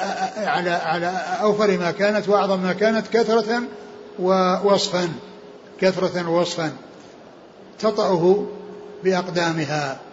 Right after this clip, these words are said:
و-، وقد جاء في بعض الروايات الحديث:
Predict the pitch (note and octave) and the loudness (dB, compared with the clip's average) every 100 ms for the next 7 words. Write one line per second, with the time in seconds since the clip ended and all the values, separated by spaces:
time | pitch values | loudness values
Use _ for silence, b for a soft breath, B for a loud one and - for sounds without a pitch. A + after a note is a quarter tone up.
0 | - - - - - - - - E3+ E3+ | -20 -20 -20 -20 -20 -20 -20 -8 -4 0
1 | E3 D#3 D3+ - - - - - - - | 0 -2 -4 -8 -20 -20 -20 -20 -20 -20
2 | - G#3 - F#3 F3+ F#3 F#3 F#3 D#3+ A3+ | -6 -6 -2 -2 -2 -2 0 0 4 4
3 | G3 F#3+ F#3+ F#3+ F#3+ F#3 F3 E3+ E3 G3 | 6 4 4 2 2 0 0 0 4 4
4 | A3+ G3+ E3+ D#3+ E3+ A#3 | 4 2 -4 -2 -2 -2